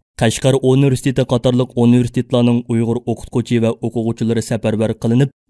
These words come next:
Amerikaga qarshi keng ko'lamli siyosiy tashviqot urushiga so'rab kirilgan. Universitetlarda ichilgan bu xil yig'in va suhbatlarda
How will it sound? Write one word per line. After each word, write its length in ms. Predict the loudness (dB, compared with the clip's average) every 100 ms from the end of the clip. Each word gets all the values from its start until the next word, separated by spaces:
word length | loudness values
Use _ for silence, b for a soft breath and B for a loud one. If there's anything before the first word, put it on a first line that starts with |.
| 2
Amerikaga 440 | 4 4 2 -2 0
qarshi 220 | -2 -2 -4 -2
keng 240 | 0 0
ko'lamli 320 | 0 2 2 0 -2
siyosiy 340 | -2 -2 -4 -4
tashviqot 440 | -4 -2 -2 -6 -4
urushiga 380 | -4 -4 -4 -4
so'rab 280 | -2 -2 -2 -4
kirilgan. 460 | -6 -6 -10 -16 -18 _ -2 4
Universitetlarda 720 | 6 4 2 -2 0 0 0 -2
ichilgan 400 | -2 0 0 2
bu 120 | 0 0
xil 140 | 0 2
yig'in 220 | 2 2 2
va 60 | 0
suhbatlarda 540 | -4 -2 -4 -2 -2